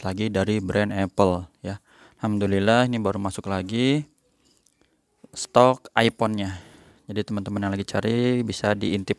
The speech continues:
dulu. Ini adalah iPhone X R satu dua delapan G B,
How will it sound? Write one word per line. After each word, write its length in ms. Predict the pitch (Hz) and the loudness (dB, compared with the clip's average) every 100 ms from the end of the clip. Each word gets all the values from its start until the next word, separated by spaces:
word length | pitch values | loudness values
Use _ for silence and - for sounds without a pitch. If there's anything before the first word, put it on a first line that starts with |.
| 98 | 0
dulu. 240 | 107 147 - _ _ _ _ _ _ _ _ _ _ _ _ _ | 0 0 -6 _ _ _ _ _ _ _ _ _ _ _ _ _
Ini 320 | 107 107 110 - | -2 2 0 0
adalah 560 | 104 101 107 113 113 117 - | 0 2 4 4 2 0 0
iPhone 960 | 110 113 - - 135 139 139 147 147 _ _ _ _ _ | 0 0 -4 0 2 2 2 0 -4 _ _ _ _ _
X 320 | 135 - - - | 0 0 0 4
R 160 | 104 - - _ _ _ | 4 2 -12 _ _ _
satu 480 | - - 101 - 113 | -8 -4 -4 -2 -4
dua 240 | 104 104 | 2 2
delapan 480 | 101 98 95 104 101 | 4 2 2 0 2
G 160 | 98 95 | 0 4
B, 320 | 127 156 | 4 4